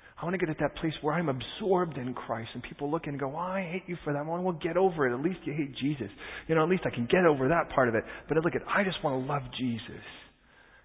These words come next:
And in that, that I wanna overflow. And for those who are still starving and aware of it, and those who are thirsting, and, and it's like, the answer's gonna be there for 'em.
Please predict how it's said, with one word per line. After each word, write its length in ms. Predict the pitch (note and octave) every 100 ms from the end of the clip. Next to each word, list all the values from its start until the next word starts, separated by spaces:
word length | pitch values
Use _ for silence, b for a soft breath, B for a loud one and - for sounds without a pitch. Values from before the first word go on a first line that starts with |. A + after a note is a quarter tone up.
| B
And 120 | D3
in 120 | D#3
that, 180 | D#3+ D#3+
that 180 | - D3+
I 80 | D3+
wanna 240 | D3 C#3
overflow. 680 | C#3 C3+ B2 - A#2 C#3 C3
And 100 | B2
for 120 | - C#3
those 260 | D#3 D#3 -
who 80 | C3
are 60 | B2 -
still 180 | C3+ C3+ -
starving 360 | - C#3 D#3 D3+
and 80 | C3+
aware 280 | B2 C#3 C#3+
of 80 |
it, 60 | C3+
and 100 | C#3
those 100 | D3
who 100 | D3+
are 100 | B2 - -
thirsting, 400 | E3+ - G#2 B2+
and, 180 | B2+ - - B B -
and 100 | C3
it's 120 | D3
like, 140 | C#3+ _ _ _ _ _ _ _ _
the 160 | D#3+ D#3+
answer's 240 | E3 - -
gonna 160 | D#3+ C#3
be 160 | F3+
there 180 | E3 A2+ -
for 120 | -
'em. 180 | C3+